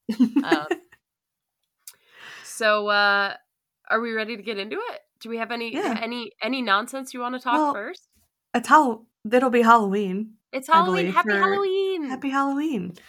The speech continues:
Speaker 1: Are you, uh, do you, do you have a costume?
Speaker 2: I do. Um, I am dressing up. Okay, so about, uh,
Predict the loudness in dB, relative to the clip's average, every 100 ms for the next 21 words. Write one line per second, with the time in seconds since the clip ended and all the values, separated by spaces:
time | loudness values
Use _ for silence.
0 | -20 -20 -20 _ _ _ 0 2 4 4
1 | 2 0 -2 -2 -2 -6 -8 -10 -12 -10
2 | -6 -4 -4 -8 -16 _ _ _ _ -20
3 | _ -10 -8 -8 -6 -8 -12 _ _ 0
4 | 2 2 -2 -10 -2 6 8 8 4 -2
5 | -4 -8 -8 -8 -8 -8 -10 -8 -4 -4
6 | -6 -14 -10 -10 -8 -8 -4 -2 -2 -4
7 | -8 -4 -2 0 -2 -2 -4